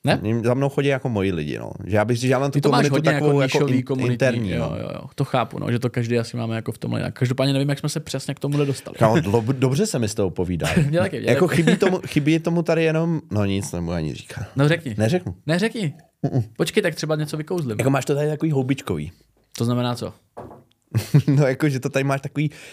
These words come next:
Speaker 2: jako lehce, asi je to i, i tím, jak na mě svítí ty světla, tak si připadám jako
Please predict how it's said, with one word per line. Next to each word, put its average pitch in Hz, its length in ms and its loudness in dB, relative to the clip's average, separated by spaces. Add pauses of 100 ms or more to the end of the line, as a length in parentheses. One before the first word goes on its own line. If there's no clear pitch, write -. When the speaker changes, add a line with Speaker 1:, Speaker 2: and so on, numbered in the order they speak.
Speaker 2:
jako - 240 2
lehce, 143 540 0 (520)
asi - 160 0
je 147 60 0
to - 140 -2
i, 156 60 0
i 135 260 2
tím, 135 180 0
jak 135 100 -2
na 135 80 0
mě 135 140 0
svítí 131 340 -2
ty 156 100 0
světla, 120 560 -2 (260)
tak - 180 0
si 131 100 -2
připadám 120 460 0
jako 117 520 0